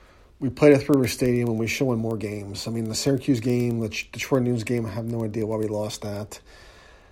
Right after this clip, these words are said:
We had a brain fart against North Carolina that year. I don't know how we, I don't know how the hell we lost that one. I think Julius Peppers was, I think the reason why is Julius Peppers was on that team, and he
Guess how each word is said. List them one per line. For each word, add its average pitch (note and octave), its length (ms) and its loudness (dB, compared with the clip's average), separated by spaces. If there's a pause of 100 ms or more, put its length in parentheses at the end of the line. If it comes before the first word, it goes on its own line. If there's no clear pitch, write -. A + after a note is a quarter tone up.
(800)
We C#3+ 120 2
had - 80 0
a C3+ 100 6
brain B2 320 2
fart B2 260 0
against A#2 180 -4
North B2 160 -2
Carolina A#2+ 400 -4
that A#2 160 -4
year. A2+ 400 -6 (1200)
I C3+ 60 -4
don't C3+ 80 0
know A2+ 60 -4
how B2 160 -6
we, B2+ 100 -4
I A2 140 -8 (140)
don't C3 200 -2
know B2 60 -4
how A#2+ 160 -6
the A#2+ 80 -4
hell A2+ 100 -4
we A2 100 -6
lost A2 300 -8
that A#2 140 -6
one. G#2 120 -6
I A2 60 -8
think C#3 160 2
Julius B2+ 300 2
Peppers C3 420 -4
was, A2 140 -8
I B2+ 120 -4
think C#3+ 200 0
the D3 80 2
reason C3+ 280 4
why C3 160 2
is A2+ 100 0
Julius A#2 260 0
Peppers B2 380 -6
was G2+ 120 -12
on A2+ 140 -6
that A2 120 -8
team, A2+ 260 -8
and G#2 100 -8
he A2+ 180 -4